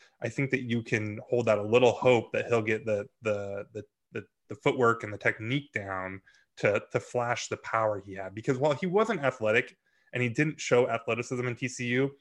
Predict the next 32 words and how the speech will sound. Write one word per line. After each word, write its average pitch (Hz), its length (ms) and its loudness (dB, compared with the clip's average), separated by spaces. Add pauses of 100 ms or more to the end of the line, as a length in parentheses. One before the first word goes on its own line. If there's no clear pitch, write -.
(360)
he 185 120 0
was, 180 580 2 (220)
like, 113 360 -6 (540)
tough - 420 0
to 120 120 -6
handle. 101 520 -6 (380)
Um, 107 260 -2
he 127 120 -2
made 143 300 0
splash 107 440 -4
plays. 104 540 0
He 127 200 -6
was, 113 480 0 (100)
uh, 107 460 -8 (160)
you 120 120 -12
know, 101 220 -10
a 110 80 -4 (220)
big, 113 340 2
mean, 107 720 -8 (920)
uh, 98 400 -2 (320)
strong 107 580 2
dude, 101 260 -4
and, 101 140 -4
and 110 360 -2
all 127 280 6
that's 113 220 -2
gone 104 240 -6
right 98 160 -14
now, 104 260 -16 (300)
which 120 160 -4
is 110 100 -6
surprising. 110 460 -2